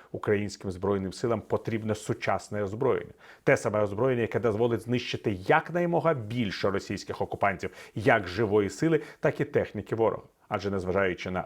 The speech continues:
втрати російських збройних сил, можна говорити, що достатньо є чого ще знищувати українським захисникам Батьківщини.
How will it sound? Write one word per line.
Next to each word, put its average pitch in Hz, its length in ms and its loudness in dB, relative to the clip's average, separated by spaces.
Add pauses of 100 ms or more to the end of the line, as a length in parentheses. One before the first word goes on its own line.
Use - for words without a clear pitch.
втрати 101 520 2 (180)
російських 87 520 -8
збройних 90 400 -2
сил, 143 240 -2 (260)
можна 104 420 2
говорити, 101 480 0 (160)
що - 440 2 (260)
достатньо 104 760 2
є 92 140 2
чого 123 360 0
ще - 280 -2
знищувати 107 840 -2 (140)
українським 95 640 -2
захисникам 90 560 -8
Батьківщини. - 460 -14